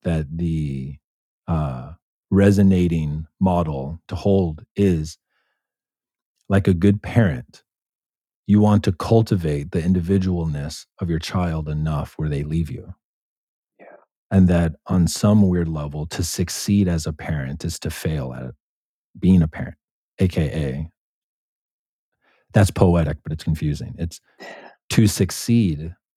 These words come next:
Speaker 1: is to lose your child 'cause they
Speaker 2: Yeah.
Speaker 1: become an individual and an adult.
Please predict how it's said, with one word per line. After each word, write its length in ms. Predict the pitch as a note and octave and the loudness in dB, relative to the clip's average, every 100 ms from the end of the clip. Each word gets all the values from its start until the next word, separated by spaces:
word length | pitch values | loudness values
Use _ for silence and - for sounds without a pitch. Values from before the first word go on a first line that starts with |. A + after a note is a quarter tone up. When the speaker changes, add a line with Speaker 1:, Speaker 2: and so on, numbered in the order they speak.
| _ _ | _ _
Speaker 1:
is 260 | G2+ F2+ - | 0 0 0
to 180 | G2 | 0
lose 420 | F2 E2+ G#2 G2+ D#2+ | 0 2 2 2 0
your 100 | D2 | -6
child 360 | - C#2+ - _ _ _ _ _ _ _ _ _ _ _ | -8 -10 -12 _ _ _ _ _ _ _ _ _ _ _
'cause 220 | - F#2+ E2 | -2 -2 0
they 60 | |
Speaker 2:
Yeah. 80 | E2 | -2
Speaker 1:
become 300 | D#2 - F#2+ | -2 2 2
an 140 | E2+ | 4
individual 640 | D#2+ C#2 D2+ D2 B1+ B1 D#2+ | 0 -4 -8 -8 -12 -14 -14
and 120 | - D#2 | -8 -6
an 120 | C#2+ | -6
adult. 340 | C2+ D2 B2 | -8 -10 -10